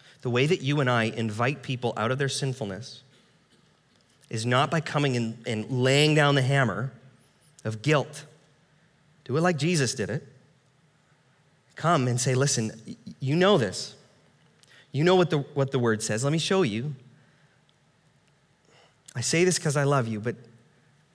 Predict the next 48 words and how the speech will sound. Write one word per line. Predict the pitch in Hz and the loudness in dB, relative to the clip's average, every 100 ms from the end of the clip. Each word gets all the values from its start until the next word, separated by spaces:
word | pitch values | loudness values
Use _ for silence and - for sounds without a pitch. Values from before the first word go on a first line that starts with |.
| _ _ - | _ _ -10
do | 131 | -4
you | 156 | 0
love | 165 | 0
him? | 139 156 202 208 - _ _ _ _ _ _ _ _ _ _ _ _ _ | 0 -2 -4 -8 -14 _ _ _ _ _ _ _ _ _ _ _ _ _
Because | 135 - | -14 -10
the | 135 | -6
way | 139 | -4
that | 160 - - - | -4 -6 -14 -8
you're | 143 | -2
living, | 127 139 117 | 0 0 -2
I, | 127 - | -4 -6
I | 135 127 | -6 -4
don't | 127 | -4
know | 127 113 | -4 -6
if | 104 | -8
it | 113 | -10
says | - 110 | -10 -10
it." | 107 - _ _ _ _ _ _ _ _ _ _ _ _ _ _ _ _ _ _ | -12 -16 _ _ _ _ _ _ _ _ _ _ _ _ _ _ _ _ _ _
And | 120 | -6
if | 120 | -6
the | 123 | -6
Spirit | - 127 160 | -6 -2 0
of | 165 | 0
God | 143 143 | 0 0
has | 117 | 0
brought | - 120 110 | -2 -2 -2
life | 127 127 | -4 -4
into | 113 | -6
their | 110 | -6
soul, | 107 - 110 95 - - _ _ _ _ _ _ _ - | -6 -8 -8 -10 -14 -20 _ _ _ _ _ _ _ -20
it's | - - | -20 -12
pretty | - | -10
hard | 120 151 | -4 -4
to | 120 | -4
turn | - 131 113 | -6 -6 -6
that | 101 | -6
down, | 113 113 98 - _ _ _ _ _ _ _ _ _ _ _ - | -8 -8 -10 -14 _ _ _ _ _ _ _ _ _ _ _ -10
though | 110 110 | -6 -4
it | |
might | 110 107 | -6 -8
take | 110 - | -10 -10
time. | 101 95 | -14 -14
It | - _ _ _ _ _ _ _ _ _ _ _ _ 113 | -20 _ _ _ _ _ _ _ _ _ _ _ _ -12
might | 104 | -10
take | 107 | -8
a | 101 | -6
long | 101 | -8
time. | 98 - | -10 -16